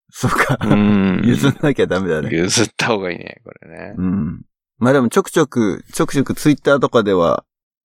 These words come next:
Speaker 1: ね、話題とか炎上してるけど、やっぱり席はなかなか譲らない人が多いみたいね、相変わらずね。
Speaker 2: うん。
Speaker 1: いろいろ、まあ、おと-、年配の方にとか、特に俺の界隈で見るのは、その、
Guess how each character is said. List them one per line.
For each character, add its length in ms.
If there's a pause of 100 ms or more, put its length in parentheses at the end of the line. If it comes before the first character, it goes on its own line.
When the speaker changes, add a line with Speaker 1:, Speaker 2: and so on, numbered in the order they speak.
(160)
Speaker 1:
ね、 200
話 160
題 180
と 120
か 80
炎 180
上 220
し 80
て 100
る 80
け 140
ど、 260 (160)
や 120
っ 120
ぱ 120
り 260 (260)
席 380
は 160
な 100
か 80
な 140
か 80
譲 240
ら 100
な 80
い 60
人 180
が 60
多 180
い 60
み 80
た 120
い 80
ね、 120
相 200
変 140
わ 60
ら 80
ず 160
ね。 240 (120)
Speaker 2:
う 80
ん。 760
Speaker 1:
い 80
ろ 160
い 20
ろ、 100
ま 280
あ、 0 (360)
お 140
と-、 300
年 240
配 180
の 100
方 220
に 160
と 140
か、 180
特 280
に 40
俺 160
の 140
界 180
隈 140
で 80
見 120
る 120
の 120
は、 140
そ 140
の、 260